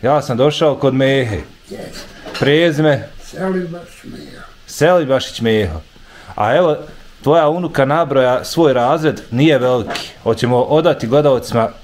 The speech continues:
Speaker 1: gdje se nalazi, gdje sam došao.
Speaker 2: Na Teljevićima navrh sela.
Speaker 1: Brateljević kod Kladnja?
Speaker 2: Jeste, navrh sela.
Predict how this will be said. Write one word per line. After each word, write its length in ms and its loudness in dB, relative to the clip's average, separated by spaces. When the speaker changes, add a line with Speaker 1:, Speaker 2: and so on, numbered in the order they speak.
Speaker 1:
gdje 240 2
se 180 -2
nalazi, 460 0
gdje 180 0
sam 180 -4
došao. 340 -2
Speaker 2:
Na 60 -4
Teljevićima 680 -4
navrh 340 -6
sela. 300 -12
Speaker 1:
Brateljević 680 -2
kod 200 0
Kladnja? 380 -2
Speaker 2:
Jeste, 420 -12
navrh 260 -4
sela. 220 -18